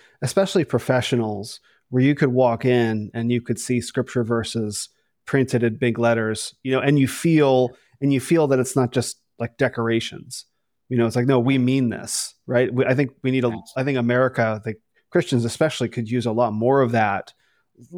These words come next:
Speaker 1: You know, a lawyer's office, a doctor's office, an accountant's office.
Speaker 2: Yeah.
Speaker 1: Like, this is our foundation. Like, what a world, <laughs> right?
Speaker 2: Yeah, right. Absolutely. No,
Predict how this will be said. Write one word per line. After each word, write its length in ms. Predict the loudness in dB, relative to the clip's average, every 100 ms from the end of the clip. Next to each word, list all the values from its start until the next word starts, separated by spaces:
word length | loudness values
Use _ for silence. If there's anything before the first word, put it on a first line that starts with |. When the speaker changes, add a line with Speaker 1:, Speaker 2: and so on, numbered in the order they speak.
| -2
Speaker 1:
You 120 | 2
know, 260 | 2 2 2
a 80 | 0
lawyer's 480 | 2 4 4 4 4
office, 400 | 2 0 -4 -4
a 60 | 2
doctor's 460 | 2 2 2 2
office, 440 | 2 2 -4 -4 -2
an 80 |
accountant's 520 | -2 0 -2 0 0 2
office. 360 | 0 0 -6
Speaker 2:
Yeah. 40 | -6
Speaker 1:
Like, 160 | -6 _ _ -4
this 220 | -2 2
is 120 | 2
our 160 | 4 2
foundation. 840 | 0 0 0 0 -2 0 -2 -2 -6 _ _ _ -18
Like, 120 | -16 _ 0
what 140 | 2
a 40 | 2
world, 540 | 2 2 2 0 -8 _ -20 -20
<laughs> 300 | -20 -20 -8
right? 200 | -6 -6 -10 -20 _ _
Speaker 2:
Yeah, 300 | -8 -6 -6 -12 _ _
right. 200 | -14 -14 -14 -20 _ _ _ -8
Absolutely. 720 | -4 -4 -2 -2 -2 -4 -10 -14 _ _ _ -12
No, 280 | -10 -8